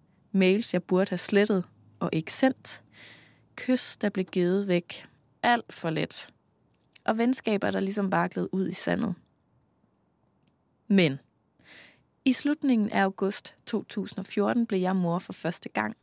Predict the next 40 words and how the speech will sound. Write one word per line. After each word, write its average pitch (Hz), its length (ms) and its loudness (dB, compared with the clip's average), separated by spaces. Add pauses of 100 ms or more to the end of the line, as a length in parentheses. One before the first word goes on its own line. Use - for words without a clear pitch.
(120)
da 190 80 0
jeg 170 120 0
klokken - 240 -6
halv 208 240 -2
et 185 120 -2
om 180 80 0
natten 170 300 -2
fødte 170 280 -6
en 180 60 -2
lille 175 180 -2
pige. 170 360 -4 (1000)
Det 254 120 4
har 254 280 0 (800)
på 285 120 4
mange 277 340 4
måder 185 360 6 (880)
virkelig 269 360 4
været 160 200 4
lidt 196 200 0
af 190 80 2
en 175 120 2
øjenåbner. 180 600 0 (540)
For - 120 -12
det 262 140 0
her 262 140 2
lille 233 300 2
menneske 220 540 2 (120)
kræver 220 520 0
mit 214 240 -2
nærvær 185 380 -2
på - 180 -8
en 175 120 0
måde, 180 300 -2 (180)
jeg - 80 -4 (140)
aldrig 214 640 -2
har - 120 -4
oplevet - 400 -4
før. - 280 -4 (920)
Hun 277 180 2
forlanger, 214 480 2